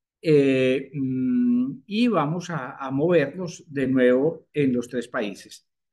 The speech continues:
Singapur y Malasia, van a ver ustedes que es una mirada bastante rápida, nos vamos a detener mucho más en, en Indonesia. Eh, mm, mm, serán siempre apuntes, eh,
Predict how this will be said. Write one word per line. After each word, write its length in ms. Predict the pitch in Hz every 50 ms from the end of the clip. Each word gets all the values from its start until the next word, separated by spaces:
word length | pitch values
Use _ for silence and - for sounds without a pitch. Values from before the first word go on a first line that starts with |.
| _ _ _
Singapur 540 | _ - - 180 160 151 160 160 165 196 196
y 60 | 233
Malasia, 440 | 233 233 202 190 190 185 185 208 220
van 160 | 190 165 156
a 60 | 170
ver 120 | 175 175 180
ustedes 380 | 175 175 - 180 170 170 170
que 120 | - - 160
es 120 | - -
una 140 | 170 165 170
mirada 720 | 170 156 139 127 127 127 127 135 147 156 170 160 - _ _ _ _ _ _ _
bastante 580 | - 131 - - - - 175 180 180 175 202 208
rápida, 640 | 196 202 190 156 143 - - 196 202 202 202 208 208
nos 160 | 180 147 131
vamos 280 | 131 127 131 156 156
a 80 | 160 156
detener 420 | 131 123 - 127 120 120 123 127
mucho 300 | 131 143 151 151 - 151
más 460 | 151 147 139 135 131 135 135 - _ _ _ _ _ _ _ _ _ _
en, 280 | 139 135 135 131 127 127
en 280 | 139 - 151 143 135
Indonesia. 600 | 131 127 120 123 117 110 107 - - - - - - _
Eh, 520 | - 147 135 131 127 127 127 135 143 147 147
mm, 380 | 143 139 135 131 127 131 139 160 247 - _ -
mm, 400 | 202 165 147 147 147 147 156 160 156 - _ - 240 240 -
serán 340 | - - - 160 139 135 151
siempre 560 | 156 - - 214 190 165 160 - 185 190 185
apuntes, 880 | 151 135 - - 202 208 185 160 147 135 - 170 160 160 156 - _ _ _ _ _ _ _ _ _ _ _ _
eh, 640 | - 151 135 131 127 127 127 127 131 127 131 147 -